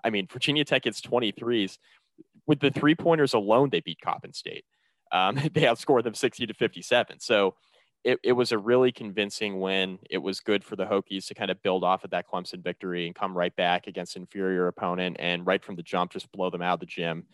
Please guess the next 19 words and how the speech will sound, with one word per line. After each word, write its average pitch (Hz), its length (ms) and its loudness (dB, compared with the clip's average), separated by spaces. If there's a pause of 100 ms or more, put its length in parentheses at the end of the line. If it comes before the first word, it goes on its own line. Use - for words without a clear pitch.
(360)
That's 101 140 0
something 95 340 -2
that 92 180 -2
Tech 98 280 0
needed 95 220 -4
to 87 80 -16
do. 95 380 0 (120)
And 98 160 -4
like 104 180 0
we 110 60 -6
mentioned, 104 380 -2
we 90 100 -6
want 104 240 0
to 120 100 -8
see 104 240 -4
some 98 220 -6
more 98 200 -2
minutes 92 300 -4
for 92 400 -4